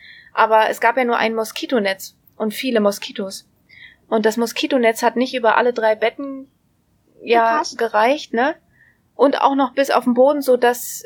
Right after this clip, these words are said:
Speaker 1: keine Mücke hätte reinkommen können. Deswegen haben wir uns gequetscht und alle in einem Bett geschlafen.
Speaker 2: Mhm. Ich an der Wand.
Speaker 1: Ja. Es ging gut,
Speaker 2: Mhm.
Speaker 1: aber es ist jetzt schön, dass wir ein bisschen mehr Platz haben.
Speaker 2: Finde ich auch.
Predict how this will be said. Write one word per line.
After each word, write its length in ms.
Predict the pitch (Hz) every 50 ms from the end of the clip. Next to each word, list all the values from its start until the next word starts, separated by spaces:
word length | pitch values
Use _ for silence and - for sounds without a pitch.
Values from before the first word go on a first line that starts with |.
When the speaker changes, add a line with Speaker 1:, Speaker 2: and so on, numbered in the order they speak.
| - _ _
Speaker 1:
keine 640 | - 240 226 240 247 247 254 247 247 240 233 - - _ - -
Mücke 240 | - 240 240 240 233
hätte 200 | 226 220 220 208
reinkommen 360 | 208 214 214 - 214 208 202
können. 180 | - 208 196 196
Deswegen 340 | 208 202 - 220 214 214 214
haben 160 | 214 214 208
wir 120 | 214 202
uns 200 | 202 202 - -
gequetscht 600 | - 214 208 - - 240 233 - - - - _
und 180 | - 214 202 -
alle 180 | - 214 214
in 120 | 214 214 214
einem 140 | - 202 208
Bett 200 | 208 208 - -
geschlafen. 480 | 214 - - - 214 - - 233 214 _ _ _
Speaker 2:
Mhm. 220 | - 359 370 381 440 539 _ _ _ _ _ -
Ich 180 | 359 381 - _
an 180 | - 311 320 311
der 200 | 302 302 285 277
Wand. 380 | - - - - - _ - _ _ _ _ _ _ _ _ _ _ _ _ _ _ _ _ _ _ _ _ _ _ _ _ _
Speaker 1:
Ja. 280 | 220 226 202 - - - _ - - - - - - _ - - - _
Es 140 | - 214 -
ging 180 | 285 269 240
gut, 400 | 233 254 320 403 427 - - - _ _ _ _ _ _ - -
Speaker 2:
Mhm. 200 | 381 370 370 427 587 _
Speaker 1:
aber 340 | - - 254 247 - 247 247 -
es 120 | 233 -
ist 80 | - -
jetzt 180 | 247 233 -
schön, 180 | 285 254 240 226
dass 160 | 220 214 -
wir 60 | 220
ein 60 | 214
bisschen 220 | 202 208 202 - 202
mehr 120 | 196 190
Platz 280 | 190 - 202 - - -
haben. 240 | - - - 220 _ _ _ _ - - - - - -
Speaker 2:
Finde 160 | 539 453 311
ich 100 | - -
auch. 260 | - 202 208 - -